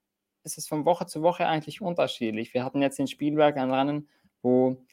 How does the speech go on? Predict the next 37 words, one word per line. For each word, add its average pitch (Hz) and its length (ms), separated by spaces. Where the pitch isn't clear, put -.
entgegen 165 480
aller 156 240
Prognosen 147 640
eigentlich 131 680
Ferrari 123 400
stärker 147 440
war. 175 220
Jeder 139 260
ging 143 140
davon 135 220
aus, 113 180
dass, - 220
dass 123 260
Red 120 140
Bull 131 140
das 123 160
Ding 127 160
holen 139 300
wird. 139 180
Ferrari 123 360
war 123 120
dann 127 140
doch 135 240
im 127 160
Rennen 127 340
die 120 60
bessere 131 380
Kraft. 147 340
Und 135 280
vorher 143 800
eigentlich 135 460
Silverstone 139 920
war 113 420
Ferrari 127 380
jetzt 127 200
auch 131 300
nicht - 420